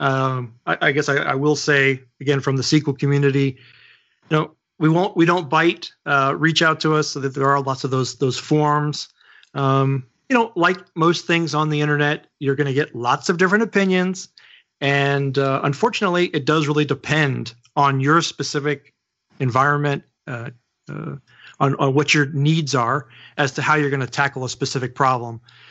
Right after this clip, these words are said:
Uh, so don't, so don't get frustrated if, you know, you, you get some advice that doesn't quite work as well as you were hoping. Um, again,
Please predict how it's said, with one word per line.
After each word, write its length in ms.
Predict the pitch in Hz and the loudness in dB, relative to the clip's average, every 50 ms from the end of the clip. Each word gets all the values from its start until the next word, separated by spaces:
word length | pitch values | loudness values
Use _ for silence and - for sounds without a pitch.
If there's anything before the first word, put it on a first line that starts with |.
| - - - _ _ | -20 -20 -20 _ _
Uh, 220 | - 131 127 127 123 | -4 -4 -2 -2 -2
so 160 | 120 - 143 | 0 0 0
don't, 320 | 131 147 131 123 - - | 2 2 0 0 -2 -4
so 60 | - 139 | -4 -2
don't 140 | 147 147 | -2 0
get 140 | 135 151 147 | 0 -2 -2
frustrated 720 | - - 165 151 - - 151 143 143 139 147 147 143 147 - | -2 0 -2 0 0 0 2 2 2 2 2 0 -2 -4 -6
if, 400 | - 139 131 131 123 - - _ _ | -4 -4 -2 -4 -6 -8 -14 _ _
you 80 | - 143 | -8 -6
know, 60 | 131 | -4
you, 200 | 127 123 135 147 - | -2 -2 -4 -4 -4
you 100 | - 139 | -4 0
get 180 | 127 147 143 - | 0 0 0 2
some 100 | - 139 | 0 -2
advice 340 | 131 117 135 131 131 135 131 | -2 0 0 0 0 0 -2
that 80 | - | -4
doesn't 240 | 127 127 131 127 131 | -6 -6 -6 -6 -4
quite 200 | - 139 139 147 | -2 -2 -2 -2
work 380 | 139 127 131 131 127 - - - _ _ | 0 -2 -2 -2 -4 -6 -18 -20 _ _
as 140 | - 139 117 | -6 -4 -2
well 180 | 127 131 131 131 | 0 0 0 0
as 80 | 123 | 0
you 80 | 113 127 | 0 0
were 80 | 127 123 | 0 2
hoping. 460 | 113 135 139 135 143 135 131 127 127 - _ _ _ _ _ _ _ _ _ - | 2 2 2 2 0 -2 -2 -4 -8 -12 _ _ _ _ _ _ _ _ _ -16
Um, 360 | 123 120 117 113 113 113 113 - _ _ _ _ - | -14 -12 -10 -10 -12 -12 -14 -18 _ _ _ _ -8
again, 340 | 131 117 131 123 120 123 | -2 0 0 -2 -2 -4